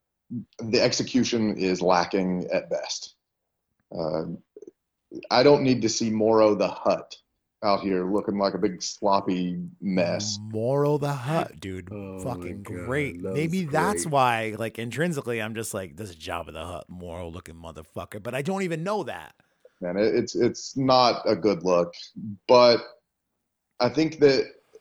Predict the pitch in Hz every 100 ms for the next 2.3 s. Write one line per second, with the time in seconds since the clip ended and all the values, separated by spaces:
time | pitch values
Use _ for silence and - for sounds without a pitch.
0 | - 127 131 113 - _ 208 196 - 143
1 | 113 - 120 120 110 104 107 95 113 107
2 | 135 190